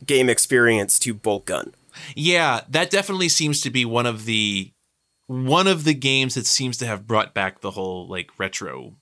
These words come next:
Speaker 2: first-person shooter thing.
Speaker 1: It, it also has the same level of, uh, your main character is just a killing machine with no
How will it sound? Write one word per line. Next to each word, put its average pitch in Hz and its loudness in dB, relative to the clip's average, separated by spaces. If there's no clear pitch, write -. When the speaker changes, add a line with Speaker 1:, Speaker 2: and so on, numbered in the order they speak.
Speaker 2:
first-person - -12
shooter - -10
thing. 101 -8
Speaker 1:
It, 175 2
it 180 4
also 190 4
has 254 4
the 165 2
same 135 6
level 120 6
of, 110 4
uh, 110 4
your 139 4
main 135 6
character 135 4
is 117 4
just - 2
a 135 2
killing 127 2
machine 156 4
with 120 4
no 120 4